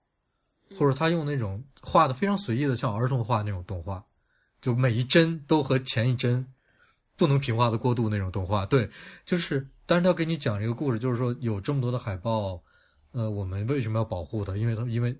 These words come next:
Speaker 2: 我们为什么，就它有多可爱，我们为什么要保护它？有多少人每天在捕杀它之类的，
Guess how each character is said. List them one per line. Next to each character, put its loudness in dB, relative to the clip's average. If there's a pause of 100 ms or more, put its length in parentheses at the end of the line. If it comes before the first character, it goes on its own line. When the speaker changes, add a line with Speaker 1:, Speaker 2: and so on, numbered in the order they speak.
Speaker 2:
我 -4
们 -4
为 -2
什 -4
么， -6 (100)
就 -8
它 -2
有 2
多 2
可 -4
爱， 0
我 -2
们 -4
为 -2
什 2
么 2
要 2
保 -4
护 -6
它？ -4 (360)
有 0
多 6
少 8
人 2
每 -2
天 -2
在 2
捕 -4
杀 -2
它 -2
之 -4
类 0
的， -6